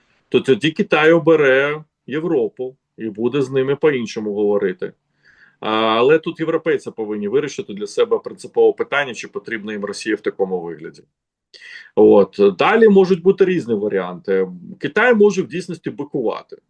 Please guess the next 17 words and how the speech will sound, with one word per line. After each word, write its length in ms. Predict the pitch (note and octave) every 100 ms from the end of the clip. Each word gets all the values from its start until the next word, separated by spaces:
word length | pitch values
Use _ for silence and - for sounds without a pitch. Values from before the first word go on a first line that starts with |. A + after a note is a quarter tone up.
| _ _ _ _ F#2+ F#2+
продовжувати, 640 | B2+ C#3 E3+ D#3 C#3+ C3+ B2+
як 180 | B2 G2
і 40 |
Путін. 380 | - G#2 F#2 F2
Але 240 | F#2+ C#3 D#3
я 120 | E3
не 100 | D3
виключаю, 520 | C#3+ C#3+ C3+ D#3 D3 C#3+
що 160 | C3
це 120 | - B2+
може 200 | C3 C3+
призвести 520 | - C3 A#2 B2 C#3+
до 100 | C3
керівни-, 480 | B2+ C#3 B2 F3+ F3
зміни 360 | A2 G2 A#2 A2+
керівництва 580 | C#3 C#3 F#3 A#3+ - A#2
Китаю. 460 | - - F2 E2